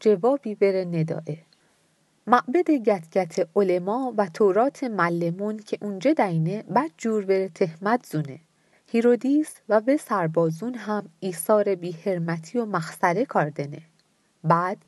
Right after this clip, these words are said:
یه تا شاهان قوا و تندک کردنه و پیلاتوس پلی بردگاردنینه. همون روز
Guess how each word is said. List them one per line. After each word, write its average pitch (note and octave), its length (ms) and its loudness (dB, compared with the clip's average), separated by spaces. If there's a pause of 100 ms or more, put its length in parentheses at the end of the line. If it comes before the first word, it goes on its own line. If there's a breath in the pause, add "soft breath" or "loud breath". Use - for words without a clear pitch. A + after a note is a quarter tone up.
(160)
یه C#4+ 180 4
تا D#4 180 2
شاهان G#3+ 600 -2
قوا A#3 460 0
و B3 100 4
تندک A3+ 460 -2 (100)
کردنه G3+ 580 0 (380 soft breath)
و F#3+ 100 4
پیلاتوس G#3 580 -2
پلی F#3+ 420 -2
بردگاردنینه. D#3 1200 0 (640)
همون G3+ 420 0
روز A3+ 360 -2